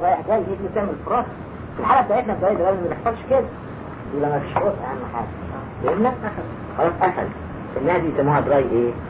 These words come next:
دراونينج أو هيدرو ايه؟ فيوشن أو اتيبيكال ايه؟ دراونينج. طيب خلي بالكم.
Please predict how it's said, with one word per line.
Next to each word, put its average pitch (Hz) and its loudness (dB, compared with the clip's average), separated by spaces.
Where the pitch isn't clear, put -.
دراونينج 180 2
أو 135 6
هيدرو 127 4
ايه؟ 127 4
فيوشن 151 2
أو - 6
اتيبيكال 110 0
ايه؟ 107 2
دراونينج. 85 -4
طيب 120 4
خلي 240 6
بالكم. 143 2